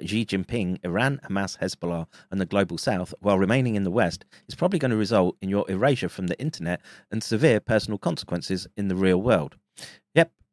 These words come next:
uh, I give you Exhibit A, Gonzalo Lira. Now, I said at the time, man,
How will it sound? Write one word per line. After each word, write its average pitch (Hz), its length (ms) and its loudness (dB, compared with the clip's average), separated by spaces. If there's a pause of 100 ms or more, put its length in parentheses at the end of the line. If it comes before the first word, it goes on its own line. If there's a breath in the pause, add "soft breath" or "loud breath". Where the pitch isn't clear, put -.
(120)
uh, 98 200 2
I 104 100 2
give - 260 -4
you 101 220 0
Exhibit 117 500 -2
A, 101 300 2 (320 soft breath)
Gonzalo 104 640 4 (120)
Lira. 92 340 2 (880 loud breath)
Now, 131 260 2 (3250 loud breath)
I 170 80 4
said 156 300 8
at - 100 2
the 135 100 2
time, 139 400 6
man, 110 420 4